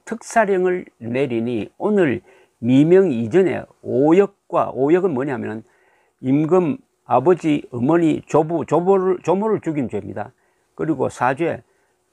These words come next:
어, 죽을 죄를 범하지 않는 자로서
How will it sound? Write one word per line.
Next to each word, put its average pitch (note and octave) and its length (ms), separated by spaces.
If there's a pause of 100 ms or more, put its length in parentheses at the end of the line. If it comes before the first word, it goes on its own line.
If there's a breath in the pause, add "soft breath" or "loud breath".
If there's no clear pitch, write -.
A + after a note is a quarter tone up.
(280)
어, A2+ 200
죽을 G#3+ 280
죄를 C#3+ 380
범하지 C#3 640
않는 C#3 520
자로서 A#2+ 800